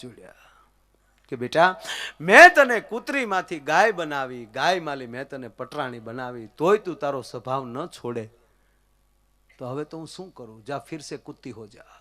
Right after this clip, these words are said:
પાછી કૂતરી થઈ ગઈ. બટુકભાઈ, ભગવાન જેમ જેમ આપણને દેતા હોય, તમે બધાય જે તમારો વિવેક વધારતા જાઓ ને, ત્યારે એમ લાગે કે આ કોઠીએ કોઈ દી ધન ન ખૂટે.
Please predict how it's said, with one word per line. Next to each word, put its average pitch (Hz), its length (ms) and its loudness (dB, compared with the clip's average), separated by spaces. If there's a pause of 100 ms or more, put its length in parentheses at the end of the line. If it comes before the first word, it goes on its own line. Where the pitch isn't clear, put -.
(800)
પાછી 143 240 -8
કૂતરી 139 400 -16
થઈ 120 200 -20
ગઈ. - 400 -20 (1600)
બટુકભાઈ, 120 500 -16 (1400)
ભગવાન 123 380 -10
જેમ 139 280 -10
જેમ 131 200 -10
આપણને 127 340 -12
દેતા 139 240 -14
હોય, 127 80 -14
તમે 135 220 -16
બધાય 123 300 -14
જે 123 140 -18
તમારો 127 320 -16
વિવેક 120 360 -16
વધારતા 123 420 -14
જાઓ 131 240 -12
ને, 135 140 -20 (200)
ત્યારે 123 160 -16
એમ 117 120 -16
લાગે 131 300 -16
કે 117 120 -20
આ 117 60 -16
કોઠીએ 143 380 -16
કોઈ 131 160 -14
દી 120 120 -14
ધન 117 240 -18
ન 135 200 -16
ખૂટે. - 440 -20